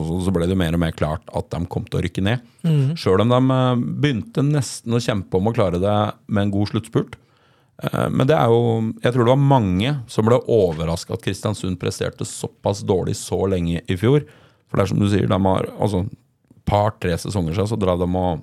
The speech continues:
Speaker 1: lukta på medaljer i Eliteserien.
Speaker 2: Ja.
Speaker 1: Eh, de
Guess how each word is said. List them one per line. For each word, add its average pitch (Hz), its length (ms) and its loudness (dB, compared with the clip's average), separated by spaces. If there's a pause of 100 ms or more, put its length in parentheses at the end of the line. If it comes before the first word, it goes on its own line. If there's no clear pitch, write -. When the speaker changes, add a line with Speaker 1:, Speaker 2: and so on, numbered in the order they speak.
(120)
Speaker 1:
lukta 92 340 -4
på - 160 -4
medaljer 87 680 -4 (100)
i 85 300 -6 (960)
Eliteserien. 98 420 -2 (120)
Speaker 2:
Ja. - 140 -6 (1080)
Speaker 1:
Eh, 95 320 0
de 98 140 2